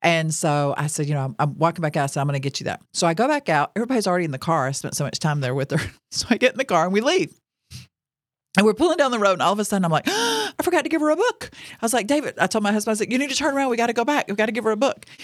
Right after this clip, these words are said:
So I go back, and I jump out of the car, and I go to give her the, the Choir of Angels book, which you need. It's full of miracles. It will really inspire you. And when I jump out of the car to give it to her, this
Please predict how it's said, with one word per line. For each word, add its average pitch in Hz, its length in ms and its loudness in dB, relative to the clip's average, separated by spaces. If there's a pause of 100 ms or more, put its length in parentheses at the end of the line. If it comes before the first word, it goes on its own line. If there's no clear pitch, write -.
(160)
So - 140 2
I 220 80 4
go 285 220 2
back, 233 500 0
and 190 160 2
I 170 140 2
jump 254 260 0
out 285 140 0
of 262 60 0
the 247 60 -2
car, 151 460 0
and 175 140 2
I 160 180 2
go 175 360 2
to 180 200 -4
give 156 280 0
her 196 100 0
the, 202 260 -4
the 165 160 -2
Choir 170 300 0
of 220 100 -4
Angels 151 300 -6
book, 147 240 -4
which 160 180 -8
you 180 80 -4
need. 180 360 -4
It's - 180 -8
full 165 180 -2
of 180 80 -4
miracles. 160 560 -2
It 160 80 -2
will 143 120 -4
really 147 260 -2
inspire 156 480 -2
you. 139 180 -4 (720)
And 208 320 2
when 208 120 2
I 190 120 2
jump 269 200 0
out 392 120 2
of 359 60 0
the 277 60 0
car 214 200 2
to 190 60 -2
give 269 180 0
it - 100 -6
to 196 120 0
her, 175 120 4
this 175 240 -4